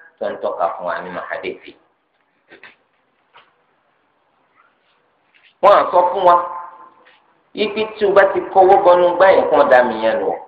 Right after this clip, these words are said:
O ò gbọ́dọ̀ rí ọwọ́ bọnú ẹ̀. Dídánù àtàìdánù, eléyẹn yóò wá máa tẹ̀lé àgbọ́yé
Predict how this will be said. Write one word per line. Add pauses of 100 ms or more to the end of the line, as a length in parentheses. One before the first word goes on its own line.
(1500)
O
ò
gbọ́dọ̀
rí
ọwọ́
bọnú
ẹ̀. (1400)
Dídánù (140)
àtàìdánù, (540)
eléyẹn (100)
yóò (180)
wá (160)
máa (160)
tẹ̀lé
àgbọ́yé